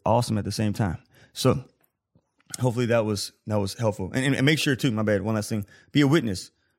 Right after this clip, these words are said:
So Pope Paul the sixth said, "The world today listens to witnesses, not to teachers." So you gotta be, if you wanna teach anybody about anything, you gotta be a witness yourself.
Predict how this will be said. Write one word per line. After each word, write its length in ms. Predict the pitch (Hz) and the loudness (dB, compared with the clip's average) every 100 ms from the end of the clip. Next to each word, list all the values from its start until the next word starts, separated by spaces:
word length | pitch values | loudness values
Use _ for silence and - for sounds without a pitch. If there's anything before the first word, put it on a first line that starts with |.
| - | -16
So 120 | - | -6
Pope 220 | - 151 - | 0 0 2
Paul 200 | 147 139 | 2 2
the 80 | 117 | 0
sixth 260 | - 107 | -4 -4
said, 140 | 123 110 | -4 -4
"The 60 | |
world 280 | 104 123 135 | -2 0 0
today 140 | 127 | -2
listens 320 | 120 117 117 - | -4 -4 -6 -6
to 100 | 104 | -4
witnesses, 500 | 117 104 107 92 107 | -4 -6 -8 -8 -6
not 140 | 110 | -6
to 60 | 104 | -6
teachers." 420 | - 117 95 87 | -6 -6 -6 -8
So 280 | - 107 101 - - - | -4 -4 -6 -14 -20 -12
you 160 | 113 113 | -4 0
gotta 160 | 120 | 2
be, 300 | 107 110 107 | 0 -2 -4
if 180 | 107 - | -6 -6
you 80 | 123 | -4
wanna 160 | 117 | -2
teach 200 | 101 135 | -4 -4
anybody 340 | 123 123 120 113 | -4 0 0 0
about 240 | 82 101 | -4 -4
anything, 300 | 127 127 135 | -4 -4 -4
you 60 | 120 | -2
gotta 140 | 113 | -2
be 80 | 104 | -2
a 80 | 104 | -2
witness 280 | 117 110 107 | -4 -6 -8
yourself. 460 | 104 120 147 - | -4 -4 -4 -10